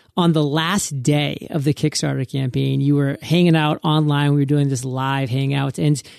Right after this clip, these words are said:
you said, "You know what? I'm gonna drop ten thousand dollars and I'm gonna go spend a day with J L D in Puerto Rico." And you did that. We had some fun. You know, we came up with some good ideas. We came up with some bad ideas.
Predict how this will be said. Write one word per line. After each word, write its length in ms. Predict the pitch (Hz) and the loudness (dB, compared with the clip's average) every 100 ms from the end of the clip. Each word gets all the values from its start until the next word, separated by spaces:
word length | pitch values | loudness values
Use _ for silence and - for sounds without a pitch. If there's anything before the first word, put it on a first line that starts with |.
| _ | _
you 100 | 185 | 0
said, 200 | 208 180 | 2 4
"You 60 | |
know 120 | 214 233 | 6 6
what? 240 | 254 294 - - _ _ _ | 4 0 -6 -20 _ _ _
I'm 100 | 226 | -2
gonna 160 | 262 285 | 0 2
drop 260 | 220 233 - | 2 0 2
ten 200 | 196 202 | 2 2
thousand 340 | 202 208 196 | 2 2 2
dollars 340 | 143 135 139 143 | 2 2 0 -2
and 220 | 190 180 | 2 4
I'm 100 | 214 | 6
gonna 140 | 233 | 6
go 160 | 208 214 | 4 2
spend 500 | - - 180 160 160 | 2 0 2 4 2
a 100 | 160 | 0
day 280 | 135 151 151 | 2 4 4
with 140 | 156 | 4
J 200 | 131 139 | 4 2
L 140 | 143 139 | 2 0
D 260 | 135 135 | 2 0
in 160 | 151 139 | 2 0
Puerto 320 | - 151 147 | 0 0 2
Rico." 520 | 139 131 - 131 131 - | 2 0 0 0 0 0
And 260 | 143 139 139 | 0 0 0
you 220 | 139 135 | -2 -4
did 360 | 120 196 220 | 0 2 2
that. 500 | 196 196 190 202 - - - - _ | 2 0 0 -2 -6 -8 -14 -20 _
We 120 | 160 | 2
had 240 | 135 156 175 | 2 2 2
some 160 | 196 | 2
fun. 560 | - 190 180 175 185 185 | 2 2 4 4 4 2
You 120 | 175 151 | -2 0
know, 80 | |
we 80 | 143 | 0
came 260 | - 160 165 | 0 0 0
up 80 | 170 | -2
with 80 | |
some 160 | 147 151 | 0 0
good 140 | 160 | 2
ideas. 560 | 170 175 160 160 165 147 | 4 4 4 4 4 2
We 80 | 147 | 2
came 180 | 151 170 | 2 2
up 60 | |
with 100 | 202 | 0
some 180 | - 214 | 0 0
bad 260 | 180 175 170 | 2 0 2
ideas. 600 | 170 165 165 180 202 | 2 2 2 2 -2